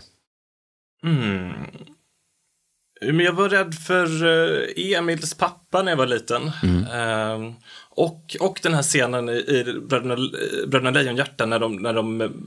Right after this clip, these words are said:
Speaker 1: <laughs> bränner någon på bröstet med en eldgaffel.
Speaker 2: Ah.
Speaker 1: Det är så jävla märkligt att det var med i ett barnprogram. Så kan man, det känns inte som att den sortens scener är med i dagens barnprogram.
Speaker 2: Alltså, jag har så mycket att hålla med om där.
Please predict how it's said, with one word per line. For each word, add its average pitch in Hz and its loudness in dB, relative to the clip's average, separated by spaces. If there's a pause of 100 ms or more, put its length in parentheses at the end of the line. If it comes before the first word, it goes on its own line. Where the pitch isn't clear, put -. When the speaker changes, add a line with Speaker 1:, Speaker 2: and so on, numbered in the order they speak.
(300)
Speaker 1:
<laughs> - -4
bränner 180 6
någon 135 0
på 139 -4
bröstet 147 2
med 127 2
en 151 6
eldgaffel. 110 2
Speaker 2:
Ah. - -8
Speaker 1:
Det 120 -4
är 139 -2
så 143 0
jävla 139 2 (160)
märkligt 113 -2
att 104 -10
det 113 0
var 107 -4
med 107 -2
i - -2
ett 104 -8
barnprogram. 135 2
Så 135 -8
kan 151 -2
man, 135 -2 (720)
det 151 -4
känns 185 0
inte 160 0
som 143 0
att 139 -4
den 131 0
sortens 127 0
scener 127 0
är 123 0
med 123 0
i 117 -2
dagens 156 2
barnprogram. 127 -2 (760)
Speaker 2:
Alltså, - 4
jag 104 6
har 104 4
så 117 2
mycket 101 4
att 98 2
hålla 101 4
med 107 4
om 95 2
där. 87 4